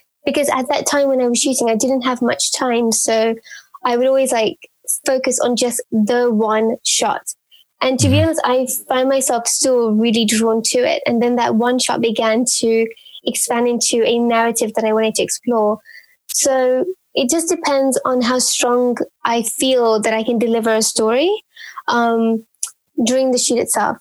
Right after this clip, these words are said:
Speaker 1: So I always try and give myself more options now, where I will definitely nail that one shot, because I do feel the hero shots are what I'm still all very much about. And then whenever possible, I will definitely, like, take the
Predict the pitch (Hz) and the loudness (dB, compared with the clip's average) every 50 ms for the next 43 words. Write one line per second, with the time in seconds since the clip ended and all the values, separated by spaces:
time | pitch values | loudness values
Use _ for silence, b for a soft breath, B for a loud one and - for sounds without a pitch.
0 | - - - - - 254 240 - - 262 285 285 - 302 320 311 - - 302 277 | -12 -12 -6 -2 -2 0 0 0 0 0 0 0 0 0 0 0 0 0 0 0
1 | 262 262 262 254 254 247 - 247 226 233 226 226 226 233 240 240 262 - 262 247 | 0 0 0 0 0 0 0 0 0 0 2 2 2 2 0 0 0 0 -2 -2
2 | - - 269 269 254 - 285 269 269 285 302 320 330 330 - 233 240 233 233 226 | -2 0 0 0 0 0 -2 0 0 0 0 0 0 0 -2 0 0 0 0 0
3 | 226 220 B B B B B B - 240 247 277 277 233 262 254 254 - 285 277 | -2 -2 B B B B B B -2 0 0 2 0 0 0 -2 -2 -2 0 0
4 | 262 240 233 233 233 233 226 226 233 - 226 233 226 226 - - - 147 - - | 0 2 2 0 0 0 0 0 -2 -2 -2 -2 0 0 -2 -2 -2 -2 -4 -4
5 | - 240 - 220 233 233 220 254 254 240 - 262 233 214 240 202 - 247 247 240 | -4 -4 -2 -2 0 0 0 0 -2 -2 -2 -2 -2 -2 -2 -2 0 0 0 0
6 | 240 226 - - 208 208 185 - - 226 220 220 214 208 - - - - - - | 0 0 0 0 -2 -2 -2 -2 -2 -2 0 0 0 0 -2 -4 -6 -10 -12 -12
7 | _ _ _ _ _ _ _ - 240 240 240 - - - 247 - - 226 233 233 | _ _ _ _ _ _ _ -2 -2 0 0 -2 -2 0 -2 0 0 0 0 0
8 | 226 240 220 226 233 226 226 226 220 220 - - - - 208 202 208 202 247 294 | 0 0 0 0 0 2 2 2 2 0 0 0 -2 -2 0 0 0 0 0 -2
9 | 311 - - B B B B B B B B - 254 254 254 240 254 247 247 240 | -2 -4 -8 B B B B B B B B -2 -2 0 0 0 0 0 0 0
10 | 240 240 220 240 247 254 262 254 262 262 254 247 - - 240 - - 233 220 214 | 0 0 0 0 0 0 0 0 0 0 -2 -2 -2 -4 -2 -2 0 0 2 2
11 | 208 208 - - 247 247 254 233 240 240 233 - 247 233 226 226 220 220 - - | 2 2 2 2 2 0 0 0 0 -2 -2 -2 -2 0 0 0 0 0 -2 -4
12 | - _ _ _ _ _ _ - 277 254 254 - - 240 233 226 220 220 220 226 | -6 _ _ _ _ _ _ -4 -4 -4 -4 -4 -2 0 0 2 2 2 0 0
13 | 226 | -2